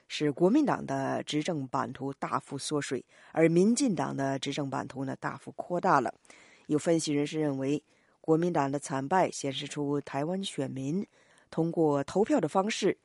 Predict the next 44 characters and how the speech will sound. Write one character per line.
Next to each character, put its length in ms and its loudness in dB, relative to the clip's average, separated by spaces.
对 340 2
马 220 0
英 120 -2
九 160 -2
总 240 -4
统 400 -6
执 200 4
掌 260 0
下 240 -8
的 300 -8
政 260 -4
府 220 -12
呢， 160 -6
投 160 2
下 180 0
了 120 -2
不 180 -6
信 400 -2
任 220 -2
的 360 -10
一 120 -8
票。 280 0
而 180 4
这 140 4
不 160 -2
信 180 4
任 160 6
当 240 4
中 220 4
呢， 160 2
自 180 -2
然 240 0
也 220 -6
包 200 0
括 360 2
国 120 6
民 200 0
党 400 -4
主 180 -2
政 180 2
下 220 -2
的 280 -6
两 400 -2
岸 280 -6